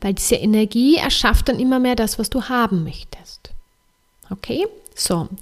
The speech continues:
Die Frage ist jetzt, ob du dich weiterhin stoppen lassen möchtest oder ob du darüber hinausgehen möchtest.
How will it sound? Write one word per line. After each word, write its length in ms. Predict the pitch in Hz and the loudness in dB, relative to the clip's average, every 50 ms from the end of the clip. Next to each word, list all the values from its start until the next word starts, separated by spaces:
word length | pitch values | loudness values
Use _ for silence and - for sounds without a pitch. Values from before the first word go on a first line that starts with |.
| - - - - - - - - - - - - _ _ - - | -16 -18 -18 -20 -20 -20 -20 -20 -20 -20 -20 -20 _ _ -6 0
Die 80 | 320 311 | 2 4
Frage 360 | - - 247 247 285 302 339 | 6 6 6 4 4 4 2
ist 320 | - - 208 - - - - | 2 0 0 -2 -4 -8 -10
jetzt, 380 | - - - - - - - - - | -12 -10 -8 -8 -8 -8 -8 -4 0
ob 240 | - 202 202 - - | 0 2 4 4 4
du 100 | - - | 4 2
dich 220 | - - - - | -2 -6 -8 -8
weiterhin 420 | - 143 143 - - 160 170 190 175 | -8 -8 -8 -6 -6 -6 -6 -6 -6
stoppen 360 | - - 208 180 - - 233 | -4 -4 -4 -2 0 0 2
lassen 320 | 233 233 262 - - 311 | 2 4 2 2 0 0
möchtest 560 | 285 311 302 - - - 359 - - - - | 2 4 4 4 6 4 2 0 0 -4 -6
oder 300 | - 156 185 202 240 - | -2 0 2 2 2 2
ob 140 | - 214 - | 0 0 -2
du 80 | - 214 | -2 0
darüber 280 | 214 220 - 226 214 | 2 2 2 4 2
hinausgehen 760 | 233 - 220 202 180 147 151 151 160 - - - - - - - | 2 2 2 2 2 2 2 2 0 0 -2 -4 -8 -10 -12 -12
möchtest. 520 | - - - - - - - - - - | -10 -6 -6 -6 -6 -8 -10 0 4 4